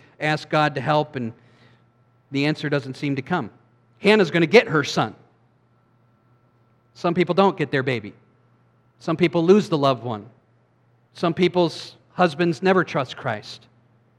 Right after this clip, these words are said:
Uh, whatever affliction or so, cancer doesn't, isn't prayed away. What about that? I, I copied this out of one of the books 'cause the, the man says it so well. A guy by the name of Blakely in his commentary on First Samuel.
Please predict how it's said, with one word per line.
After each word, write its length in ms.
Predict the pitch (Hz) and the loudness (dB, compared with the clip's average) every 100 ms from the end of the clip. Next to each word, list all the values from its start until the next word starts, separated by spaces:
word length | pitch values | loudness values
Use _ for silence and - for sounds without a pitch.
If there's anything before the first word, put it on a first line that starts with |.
| _ _ _ _ _ _ - | _ _ _ _ _ _ -20
Uh, 320 | 123 113 113 - _ _ _ _ | -14 -12 -14 -18 _ _ _ _
whatever 260 | 139 156 165 | 0 2 2
affliction 420 | 147 180 170 165 | 0 -2 -4 -6
or 80 | 156 | -6
so, 140 | - | -6
cancer 380 | 139 - 190 190 | -6 0 0 2
doesn't, 320 | 165 185 170 143 _ _ _ _ - | 0 0 -2 -12 _ _ _ _ -4
isn't 260 | 175 160 | -2 -2
prayed 280 | 123 165 151 | -2 0 2
away. 340 | 139 127 110 - _ _ _ _ _ _ _ _ _ _ _ | 2 -2 -4 -12 _ _ _ _ _ _ _ _ _ _ _
What 120 | - 160 | -4 0
about 240 | 151 147 | 0 0
that? 240 | 147 117 - _ _ _ _ _ _ _ _ _ _ _ _ _ _ _ _ _ _ | -2 -4 -10 _ _ _ _ _ _ _ _ _ _ _ _ _ _ _ _ _ _
I, 200 | 139 143 - | -6 -6 -4
I 100 | 139 | -6
copied 320 | - 156 139 | 0 0 0
this 180 | 131 135 | -4 -2
out 120 | 131 | -2
of 80 | 123 | -2
one 100 | 131 | -4
of 60 | |
the 60 | 123 | -2
books 180 | 139 127 | -6 -6
'cause 140 | 147 | -10
the, 120 | 123 135 | -8 -10
the 60 | - | -6
man 240 | 143 143 | -4 -4
says 220 | 139 156 139 | -4 -4 -6
it 100 | 127 | -8
so 140 | 135 | -4
well. 180 | 131 123 | 0 0
A 60 | |
guy 160 | 123 143 | 0 0
by 80 | 139 | 0
the 100 | 135 | -2
name 160 | 135 | -2
of 100 | 120 | -4
Blakely 600 | 104 127 135 131 127 113 113 _ | -4 -2 -2 -4 -6 -6 -10 _
in 140 | - 123 | -10 -8
his 180 | 127 | -8
commentary 440 | - 147 135 135 123 | -6 -4 -4 -4 -4
on 100 | 120 | -6
First 240 | 135 127 | -8 -8
Samuel. 400 | 147 135 120 110 | -6 -6 -6 -10